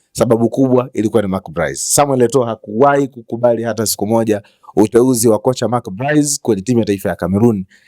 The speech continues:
na alipinga kuanzia namna ambavyo aliteuliwa, akapinga pia namna anavyofundisha na baadhi ya mambo mengine ya msingi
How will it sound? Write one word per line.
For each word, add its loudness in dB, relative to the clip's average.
na 2
alipinga 2
kuanzia 0
namna -2
ambavyo -2
aliteuliwa, 0
akapinga 0
pia 2
namna -2
anavyofundisha -2
na -4
baadhi 0
ya -2
mambo -4
mengine 0
ya -4
msingi 0